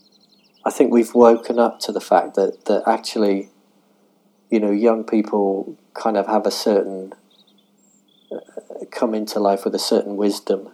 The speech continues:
<laughs> um, and a certain energy and a certain kind of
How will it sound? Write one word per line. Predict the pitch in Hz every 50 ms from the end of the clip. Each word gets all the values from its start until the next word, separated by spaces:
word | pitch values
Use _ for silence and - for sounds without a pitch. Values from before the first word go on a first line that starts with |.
| _ _ -
<laughs> | - - - - - - - - _ _ _ _ - - - - - - - -
um, | 107 104 104 104 104 104 101 101 101 95 - - - -
and | 107 104 95 98
a |
certain | - - - 104 95 98 98
energy | 98 101 101 98 95 - - 104 104 101 101 101 104 - - -
and | 98 95
a | 92
certain | - - - 117 104 95 - 98 98 95 92
kind | - - - 104 101 98 95 92
of | 92 92 92 92 - - -